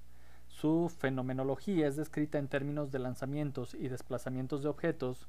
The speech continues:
ruidos, luces, apariciones y olores fétidos. Además, los poltergeist son capaces de interferir equipos electrónicos, mientras que otros reportes incluyen lesiones somáticas.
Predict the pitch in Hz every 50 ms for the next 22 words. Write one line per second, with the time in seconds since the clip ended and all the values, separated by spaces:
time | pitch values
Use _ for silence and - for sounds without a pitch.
0 | - - - - 143 143 143 143 131 131 123 120 120 - - - - 156 147 156
1 | 160 147 - - 127 127 127 - - - - - - 127 127 123 - - 143 143
2 | 147 165 170 170 - - 170 135 127 139 170 - - 160 135 127 123 123 127 123
3 | - - 170 165 - - 131 123 123 123 - - - - - - - - - -
4 | - - - - - - 131 127 135 135 135 135 147 156 165 156 - - 208 196
5 | 170 - 143 143 131 135 135 139 - - 135 131 127 - 151 - 147 143 - -
6 | 156 147 151 143 131 - 139 139 - 156 143 147 151 156 151 147 - - 156 -
7 | - 139 - - 139 135 131 - - 151 151 147 135 - - 135 135 - - 165
8 | 151 147 143 139 - 131 127 - - - 131 131 - 143 143 147 170 170 - 170
9 | 160 - - 151 - - 151 135 131 131 131 143 151 156 139 120 - - 135 127
10 | 131 135 131 - - - 135 131 143 151 156 - - 123 - - 127 123 - -